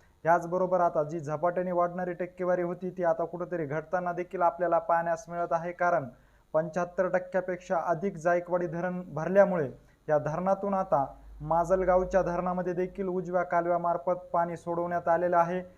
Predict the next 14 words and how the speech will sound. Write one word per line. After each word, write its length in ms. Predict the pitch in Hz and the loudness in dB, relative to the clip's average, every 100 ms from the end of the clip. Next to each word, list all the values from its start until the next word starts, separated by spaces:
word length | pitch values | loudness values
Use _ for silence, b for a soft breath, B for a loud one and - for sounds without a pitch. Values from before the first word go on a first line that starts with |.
| B - | B 4
याचबरोबर 580 | 165 165 170 180 180 175 147 | 6 6 2 2 4 2 6
डाव्या 260 | 160 175 170 | 6 6 2
कालव्यात 400 | 170 170 180 175 | 2 0 2 -2
देखील 360 | 165 175 185 | -4 -6 -8
पाणी 320 | 180 175 175 | -2 0 0
सोडवण्यात 500 | 170 170 170 175 170 | -6 -4 -4 -2 2
आलेलं 280 | 170 175 175 | 2 2 2
आहे. 220 | 170 170 117 b b _ - | 2 0 -8 b b _ 2
तर 180 | 160 165 170 | 4 4 0
माजलगावच्या 880 | 160 165 170 180 180 180 180 175 165 | 2 2 2 0 0 0 2 4 4
धरणासाठी 760 | 147 160 180 175 185 180 143 - b b 131 | 0 -4 -4 0 0 0 -6 -6 b b -10
जायकवाडीच्या 760 | 127 160 180 180 180 180 185 | 4 4 6 2 0 0 0
उजव्या 360 | 165 175 180 175 | 0 -2 0 0
कालव्यातून 640 | 180 170 175 180 180 165 | 2 2 4 0 0 -8